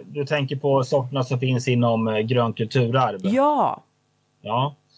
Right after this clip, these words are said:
Speaker 1: Nej, men det är ju gamla sorter med en lång historia. Så man, man har ju haft såna upprop med grönt kulturarv. Det har ju varit rosor och även perenner och faktiskt även tulpaner nu, såg jag,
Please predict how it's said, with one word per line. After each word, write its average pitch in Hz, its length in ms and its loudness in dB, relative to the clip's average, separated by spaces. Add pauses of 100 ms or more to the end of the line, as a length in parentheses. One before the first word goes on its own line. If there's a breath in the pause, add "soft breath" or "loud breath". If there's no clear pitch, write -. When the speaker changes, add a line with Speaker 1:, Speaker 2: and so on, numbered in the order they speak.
(140)
Speaker 1:
Nej, 156 180 2
men 180 80 -6
det 185 60 -8
är - 20 -4
ju 220 80 -2
gamla 202 380 0
sorter 170 380 -2
med 147 140 0
en 139 60 0
lång 135 220 2
historia. 131 680 0
Så 127 140 -6
man, 123 260 -2
man 160 120 0
har 175 120 2
ju 185 80 2
haft 190 220 0
såna 151 160 -2
upprop 147 520 -2
med 127 120 -4
grönt 120 280 0
kulturarv. 117 640 0
Det 117 80 -2
har 113 60 2
ju 113 180 -2
varit 113 260 -2
rosor 113 580 2
och 101 280 2
även 110 220 0
perenner 110 540 0
och 107 60 -2
faktiskt 120 300 -4
även 113 160 -4
tulpaner 185 680 0
nu, 110 160 0
såg 90 260 -4
jag, - 220 -6